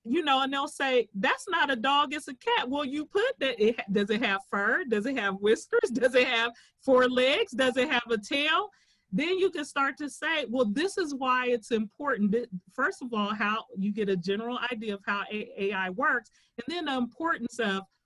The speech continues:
how we, why it's necessary to get A I right. And so you make it accessible first, but then you don't deny the truth behind it. You just speak to it in a way that's accessible.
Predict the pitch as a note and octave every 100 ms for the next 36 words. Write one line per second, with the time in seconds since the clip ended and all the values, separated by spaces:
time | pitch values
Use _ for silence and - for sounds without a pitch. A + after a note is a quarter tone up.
0 | _ _ _ _ - B3 B3+ B3 A#3 A3+
1 | A3 - _ _ _ _ _ G3+ A#3 A#3
2 | G#3 G#3+ G#3+ G#3 G#3+ G#3 F3+ E3+ D#3+ D#3+
3 | F3 E3+ E3 D#3 D3 D3 D3+ D3 F2 -
4 | - F#3+ G#3+ A#3 G#3 G#3 - _ G#3+ A#3
5 | C#4+ G4 C#4 - B3 C#4 C4 G#3+ G#3 -
6 | E4 C4 B3+ A#3 D4 D#4 D#4 - A3 C#4
7 | A3 D4 D4+ C#4+ G#3 B3+ C4 C4+ C4 F#3
8 | - E4+ F#4+ - - E3+ D#3+ C#3+ C3 F3
9 | B3+ B3 D4+ D4+ D4+ - _ - - E4+
10 | E4 D#4+ C#4+ C#4 B3 A#3 A#3 A#3 A3 -
11 | G#3+ - A#3 A#3+ A3+ D#3+ - F3+